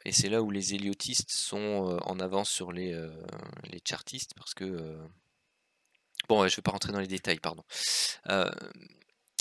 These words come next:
mais, euh, vous avez, euh, ici donc, euh, vous sa-, enfin, on sait que notre, euh, triangle est en cinq temps.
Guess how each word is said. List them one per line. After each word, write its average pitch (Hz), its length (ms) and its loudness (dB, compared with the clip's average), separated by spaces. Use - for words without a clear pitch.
mais, 120 320 8
euh, 107 220 6
vous 107 260 -2
avez, 107 460 6
euh, 95 180 6
ici 95 300 4
donc, 107 280 0
euh, 92 380 2
vous 82 140 -4
sa-, - 180 2
enfin, 92 200 -2
on 92 120 -2
sait 127 260 10
que - 140 -4
notre, 98 380 2
euh, 98 240 4
triangle 98 680 6
est 90 200 -2
en 92 80 -4
cinq 92 360 2
temps. 80 180 -6